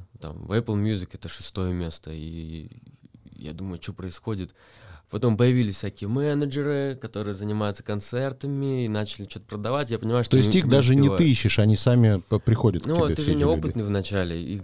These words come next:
Speaker 1: ты к себе подпускаешь каких-то людей, которые тебе что-то обещают. И я вот помню, первый мой менеджер,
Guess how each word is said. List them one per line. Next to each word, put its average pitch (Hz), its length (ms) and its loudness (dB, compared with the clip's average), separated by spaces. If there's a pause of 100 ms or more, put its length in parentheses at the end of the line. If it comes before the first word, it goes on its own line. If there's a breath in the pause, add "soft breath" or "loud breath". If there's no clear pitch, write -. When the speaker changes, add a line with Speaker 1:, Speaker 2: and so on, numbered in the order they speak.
(440)
Speaker 1:
ты 131 180 -4
к - 80 -16
себе 120 180 0
подпускаешь 110 520 -6
каких-то - 360 -8
людей, 101 240 -2
которые 98 260 -6
тебе 92 200 -10
что-то 101 260 -6
обещают. 92 680 -4 (580 soft breath)
И - 120 -8
я 120 440 2
вот 107 280 -4 (300)
помню, 104 300 0 (140)
первый 107 300 4
мой 98 120 0
менеджер, 107 580 0